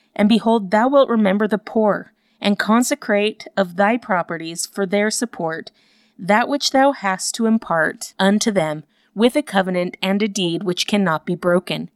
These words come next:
And inasmuch as ye impart of your substance unto the poor, ye will do it unto me. And they shall be laid before the bishop of my church and his counselors, two of the elders or high priests, such as he shall appoint or has appointed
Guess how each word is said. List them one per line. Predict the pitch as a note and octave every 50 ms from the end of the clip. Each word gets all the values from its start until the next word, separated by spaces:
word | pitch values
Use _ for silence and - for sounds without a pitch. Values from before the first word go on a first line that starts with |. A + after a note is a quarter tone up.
| _ _ _ _ _ _ _ _
And | - F#3+ G#3
inasmuch | G#3+ A3 A3+ A3 F#3+ G#3+ G3+ G3+ G3 -
as | G3 F3 G3+
ye | G3+
impart | G3 F#3+ F#3 - - G3+ G#3+ G#3
of | A#3 G#3
your | A3 A3+ G#3+
substance | - - F3+ F3 - - F#3 F3+ F3+ -
unto | F3+ F3+ G3 - -
the | - G#3+
poor, | - - E3 D#3 D3+ D#3 D#3+ - _ _ _ _ _ _ -
ye | G3 G#3+ A#3
will | A3 C4 C4
do | G3+ G#3 G3+ F3+
it | F3+ F3
unto | F3 E3+ F3 - - F#3
me. | F3+ F3+ F3 E3 D3+ D#3+ - _ _ _ _ _ _ _ -
And | - F#3+ G3+ G3+ G3 G3
they | G3+ G#3+ A#3 C4
shall | - - C4+ C4
be | B3+ C4+ C4+
laid | C4 A#3 G3 F#3 F#3+ F#3+ F3+
before | F3+ E3 - - F#3+ G3 G#3+ A3+ A#3
the | C4 B3
bishop | G#3 - F3 - - - F3 E3+ - - -
of | F#3 F#3 F#3+
my | G#3 G3+ G3+
church | G3 - - D#3+ D3+ D3+ - - - - _ _ _ _ _ _
and | - G3 G#3 A#3 A#3 A#3
his | B3+ A#3+ -
counselors, | - - G#3 G3+ G#3 G3+ - - E3+ E3 E3+ E3 - - - _ _ _ _
two | - - A#3+ C4
of | C4+ C#4 -
the | C#4+ C4+
elders | A#3 F#3+ F3+ F3+ F3+ F#3 - G3
or | F#3+
high | - G3 F#3+ G#3
priests, | G#3+ - - F3+ E3 E3 - - - -
such | - A3 A3 G#3+ - B3
as | A#3 -
he | - G#3+ G#3
shall | G3 - G#3 G3+ G#3
appoint | G#3+ G3+ - F3 D#3 D#3 - - - - _ _
or | - - G3 F#3+
has | - A3 B3 C4 B3 A#3
appointed | G3 - - E3 D#3+ D#3 - D#3 D#3+